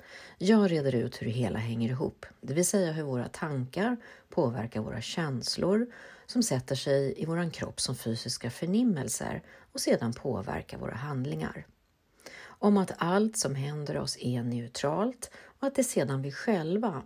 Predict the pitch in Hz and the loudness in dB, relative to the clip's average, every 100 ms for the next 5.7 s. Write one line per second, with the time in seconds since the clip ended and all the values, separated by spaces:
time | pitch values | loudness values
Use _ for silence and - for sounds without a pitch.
0 | - 170 220 277 208 127 131 - 117 - | -4 0 2 2 -2 -2 -4 -4 -8 -8
1 | 117 120 165 143 135 151 185 135 - - | -8 -4 -4 -2 -4 -2 -4 -4 -12 -16
2 | - - 151 123 117 151 196 208 196 165 | -8 -4 -2 -4 -2 2 4 4 2 0
3 | 143 143 139 123 117 104 131 156 - - | -2 -2 -2 0 0 -2 -4 -6 -12 0
4 | 233 240 226 185 120 127 131 123 - 131 | 0 2 2 2 2 0 -2 -4 -8 -8
5 | - - 113 117 - - 135 | -4 -2 -4 -8 -8 -8 -8